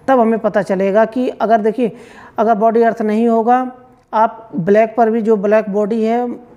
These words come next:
बाहरी हिस्से में, वहाँ पर भी चेक करें, और उसके ऊपर सक्शन लाइन और डिस्चार्ज लाइन, वहाँ पर कॉपर होता है, वहाँ पर भी आप चेक कर लें। नीचे पैर में लगा करके चेक कर लें, मतलब कहीं भी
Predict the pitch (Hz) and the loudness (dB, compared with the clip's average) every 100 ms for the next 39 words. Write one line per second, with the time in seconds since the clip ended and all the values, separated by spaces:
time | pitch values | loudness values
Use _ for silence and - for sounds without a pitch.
0 | 262 220 208 220 196 - 175 165 160 160 | -4 0 0 0 -4 -8 -10 -8 -10 -6
1 | 226 196 214 220 220 220 220 233 233 254 | 0 2 2 2 0 0 -2 2 2 0
2 | 254 - - 233 - 208 - 262 247 226 | -4 -16 -4 0 0 -2 2 2 2 0
3 | - 208 233 226 226 233 - 185 196 - | -2 -4 0 2 2 0 -2 -2 -2 0
4 | 220 214 214 208 202 240 247 208 196 214 | 2 2 0 -2 -4 -4 -2 0 0 0
5 | 180 175 175 165 165 160 - - - 214 | -2 -4 -2 -2 -2 -4 -10 -20 -6 0
6 | 220 240 247 226 240 - 202 202 214 208 | 0 2 0 0 0 0 -2 0 -2 0
7 | 214 220 220 208 196 214 202 208 208 214 | 0 0 0 0 -2 -2 0 0 0 0
8 | 214 208 202 - 202 202 196 208 214 202 | 0 -2 -4 -6 -2 0 0 -2 -4 -4
9 | 208 226 226 226 240 262 262 - - 240 | -2 0 0 0 0 0 -4 -20 -2 2
10 | 269 262 | 4 4